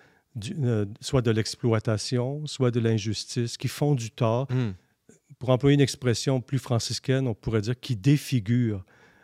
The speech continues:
Speaker 1: euh, l'être humain,
Speaker 2: Ah ouais.
Speaker 1: qui dénaturent aussi les liens qui sont entre nous. Les liens qui existent entre nous, c'est pas des liens de domination. Ça ne doit pas être des liens de domination.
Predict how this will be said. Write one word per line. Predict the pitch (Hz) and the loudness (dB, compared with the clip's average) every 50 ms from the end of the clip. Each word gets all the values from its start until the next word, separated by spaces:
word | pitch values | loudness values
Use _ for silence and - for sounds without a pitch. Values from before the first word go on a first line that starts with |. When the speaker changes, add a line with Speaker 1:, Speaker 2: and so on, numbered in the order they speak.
| _ _ _ - | _ _ _ -8
Speaker 1:
euh, | 120 104 101 101 101 | -6 -4 -4 -4 -4
l'être | 110 104 120 117 110 - - - | 0 2 2 2 0 0 -2 -2
humain, | 110 101 95 87 110 143 - _ - - | -2 0 0 -2 -4 -6 -8 _ -20 -16
Speaker 2:
Ah | 90 82 78 | -14 -14 -14
ouais. | 78 76 - | -12 -8 -4
Speaker 1:
qui | - 123 | -4 2
dénaturent | 104 143 160 185 175 147 120 - - - 156 139 127 | 6 8 8 8 8 4 2 0 0 0 0 2 2
aussi | 120 - - - 175 | 0 0 0 -2 0
les | 170 160 131 117 | 4 4 4 4
liens | 110 110 117 120 123 | 4 4 2 2 2
qui | - - - | 0 -4 -6
sont | - - 113 107 - 117 | -4 -4 -4 -4 -2 -4
entre | 107 101 - - 113 | -4 -4 -4 -4 -4
nous. | 98 95 95 104 - _ _ _ _ _ _ _ _ _ _ | -4 -4 -6 -8 -12 _ _ _ _ _ _ _ _ _ _
Les | - 123 123 | 4 4 6
liens | 117 120 135 160 180 | 6 8 8 8 8
qui | - - 156 | 6 6 4
existent | 135 113 - 170 165 - 156 | 4 6 4 2 2 4 4
entre | 135 123 - - 147 131 | 2 2 4 4 4 6
nous, | 127 131 139 160 170 | 6 6 4 2 0
c'est | 165 - 131 113 | -2 -2 -4 -2
pas | - 135 127 | 0 0 2
des | 123 120 113 | 2 2 2
liens | 110 110 120 123 127 135 - - - _ _ - | 2 2 0 0 0 -2 -4 -10 -20 _ _ -2
de | 123 120 | 0 2
domination. | 98 135 123 123 127 123 123 117 107 98 - - - 117 110 110 143 - _ _ - | 4 4 4 6 6 4 4 2 0 -2 -4 -6 -6 -6 -6 -6 -8 -12 _ _ -6
Ça | - 123 | -4 -4
ne | 117 107 | -2 -2
doit | 117 123 120 120 - - | 0 2 2 2 2 2
pas | 175 175 | 0 0
être | 156 | 2
des | 139 131 120 | 2 2 2
liens | 113 117 120 120 | 2 2 0 0
de | 117 110 | 0 0
domination. | 101 113 107 110 107 110 107 101 101 - - - 104 110 143 | 0 0 0 0 0 0 -2 -2 -4 -6 -6 -6 -6 -6 -8